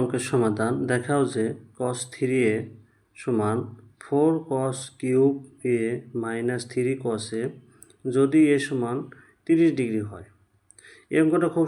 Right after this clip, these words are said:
সহজভাবে সমাধান করার জন্য প্রথমে আমরা, আহ,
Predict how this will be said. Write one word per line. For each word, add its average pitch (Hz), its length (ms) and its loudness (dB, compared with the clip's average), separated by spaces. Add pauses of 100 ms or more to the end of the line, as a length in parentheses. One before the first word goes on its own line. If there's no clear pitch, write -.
সহজভাবে 143 480 0
সমাধান 135 360 -2 (100)
করার 113 300 -6
জন্য 113 160 -4 (140)
প্রথমে 120 420 -2
আমরা, 104 300 -4
আহ, - 1900 -12